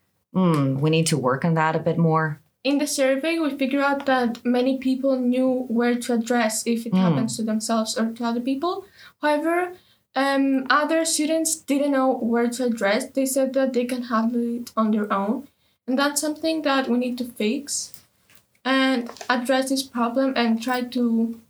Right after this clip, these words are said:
Speaker 2: make them comfortable talking to an adult, a friend, or, like, someone from the student,
Speaker 1: Mm-hmm.
Speaker 2: like a counselor, a teacher.
Speaker 1: So you really feel that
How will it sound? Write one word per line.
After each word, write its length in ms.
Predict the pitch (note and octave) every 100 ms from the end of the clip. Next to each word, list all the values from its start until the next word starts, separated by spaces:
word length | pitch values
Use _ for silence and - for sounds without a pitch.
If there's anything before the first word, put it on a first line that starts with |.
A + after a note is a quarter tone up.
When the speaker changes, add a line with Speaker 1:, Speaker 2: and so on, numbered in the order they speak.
| _ _ _ _ - -
Speaker 2:
make 280 | C#4 C#4 C4+
them 200 | A#3+ A#3+
comfortable 720 | C#4 D4 C4+ B3+ A#3+ A3 A3 A#3+
talking 340 | C4 B3 B3+
to 200 | B3 B3
an 80 | A#3
adult, 540 | B3 A3+ A3+ A#3+ C#4 -
a 80 | A#3
friend, 480 | - A3+ A3+ A#3 A#3
or, 300 | A3+ A3 - _ _ -
like, 300 | A3 A3 - -
someone 400 | - B3+ B3+ B3
from 200 | B3+ B3
the 100 | B3
student, 540 | - C#4 C4 A3+ B3
Speaker 1:
Mm-hmm. 340 | - - - D#3+
Speaker 2:
like 120 | -
a 60 | B3
counselor, 600 | B3 A#3+ B3 - C4+ C4
a 120 | A#3+ A#3
teacher. 560 | B3 B3 A#3+ C#4+ D4 D4 _ _ - -
Speaker 1:
So 140 | -
you 180 | A3 G#3+
really 280 | A3+ C4 C#4+
feel 300 | - B3+ A3+
that 360 | G#3 G3+ -